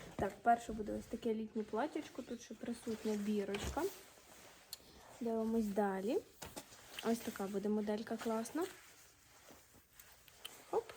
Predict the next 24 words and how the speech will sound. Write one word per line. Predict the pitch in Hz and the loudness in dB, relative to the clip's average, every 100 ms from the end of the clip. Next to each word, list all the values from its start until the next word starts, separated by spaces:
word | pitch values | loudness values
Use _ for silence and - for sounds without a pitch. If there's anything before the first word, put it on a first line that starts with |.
| - | 4
розміри | 247 254 247 220 | 8 10 10 8
йдуть | 220 214 226 | 6 4 4
міксом. | 247 302 - 226 202 262 381 - - - - - - - - - | 4 4 2 0 2 0 -2 -6 -20 -20 -20 -20 -20 -20 -12 -2
Ось | 220 | -2
таке | 214 220 220 208 226 | -2 -6 -4 -4 -4
платтячко, | 214 294 - 349 - 381 403 - - - - - | -2 -2 0 -2 0 0 0 -2 -14 -14 -12 2
подовжене, | 247 214 220 208 226 247 262 | 4 8 8 8 4 4 4
не | 262 240 | 6 4
коротке. | 233 226 202 208 - 320 - - - - - - - - - - | 4 2 2 2 4 4 2 -8 -10 -12 -12 -14 -14 -12 -8 2
Так, | 240 214 202 | 4 4 2
дивимося | 220 220 220 226 - 214 | 2 2 4 2 2 2
далі. | 214 202 202 277 415 - - | 4 4 4 4 2 -2 -4
Дивіться, | 226 214 - | 2 2 2
яке | 208 208 | 0 0
гарне | 202 208 214 202 | 2 2 2 0
плаття. | 208 202 - - - - - - - - - - - - - - - - - - - | 0 0 0 -6 -12 -14 -14 -16 -16 -16 -16 -16 -16 -16 -16 -14 -12 -14 -16 -16 2
Треба | 240 226 | 4 6
його | 233 226 | 4 2
гарно | 226 226 220 208 | 4 4 6 4
відпрасувати, | 208 - 233 220 - 220 214 262 277 | 2 2 0 2 0 4 4 4 4
і | 226 | 2
воно | 214 220 | 4 2
буде | 220 214 | 2 0
прям | - 220 220 | -2 -2 -2